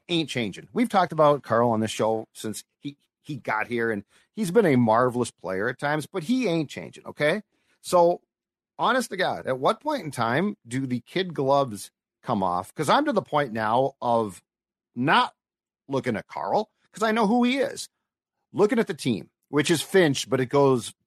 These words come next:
uh, obviously because it's gonna get political beyond Chris Finch. And, you know, last night I turned to you on press row, Phil, and I said, "Why don't they put Naz Reid in?" Naz Reid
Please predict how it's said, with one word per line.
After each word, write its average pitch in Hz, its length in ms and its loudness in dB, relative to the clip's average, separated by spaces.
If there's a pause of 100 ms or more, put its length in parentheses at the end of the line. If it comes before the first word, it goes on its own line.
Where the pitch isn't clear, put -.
(160)
uh, 117 180 0
obviously 107 640 -2
because 95 340 -6
it's 95 120 -14
gonna 95 180 -10
get 90 180 -12
political 90 420 -10
beyond 95 360 -8
Chris - 160 -12
Finch. - 280 -10 (480)
And, 170 380 0 (140)
you 180 100 0
know, 139 160 2
last 196 380 0
night 240 260 -4
I 165 100 -4
turned 196 280 -4
to 220 40 -6
you 233 180 -2
on 175 140 -4
press 196 280 -4
row, 277 140 -2
Phil, 156 220 -4
and 156 100 -2
I 170 60 -2
said, 165 200 -6
"Why 160 200 -14
don't 240 200 -8
they 247 120 -8
put - 300 -8
Naz 151 340 -6
Reid 294 260 -2
in?" - 200 -8 (360)
Naz 220 360 0
Reid 175 460 -2